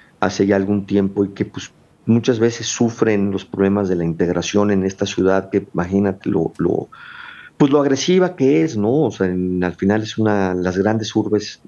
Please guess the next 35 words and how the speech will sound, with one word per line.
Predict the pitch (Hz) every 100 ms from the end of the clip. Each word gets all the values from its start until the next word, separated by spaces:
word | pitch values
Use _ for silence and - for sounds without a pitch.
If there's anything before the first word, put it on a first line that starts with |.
| _
pues, | 98 95
desvinculan | 107 101 104 101 101 98 120 123 110 101 98 - - - -
a | 107
muchas | 117 - -
personas | 101 98 113 120 113 -
y | 98
más | 104 123 -
al, | 104 -
al, | 92 87
a, | 90 -
a | 92 -
pueblos | 104 107 107 - - _
originarios. | 95 90 - 98 107 107 104 - - - - -
Entonces, | 113 110
nosotros | 104 - 110 117
hem-, | 113 107
estamos | 107 - 104 107 107
todos | 143 127
los | 107 107
martes, | 113 113 117 107 - - _ _ _ -
van, | 95 98 104 107 107
eh, | 95 92 92 87 87 - - - 104
niños | 101 110 107
otomís | 95 95 92 101 98
a |
integrarse, | 95 - 92 90 98 101 - 101 98 104 - _
eh, | 92 92 85
respetando, | 92 - - - 135 190
obviamente, | 123 98 101 101 -
también | 92 92 98
sus | 98 98
tradiciones | - 98 95 104 101 98
y | 82
sus | 80 -
costumbres, | 90 - 104 98 98 98 -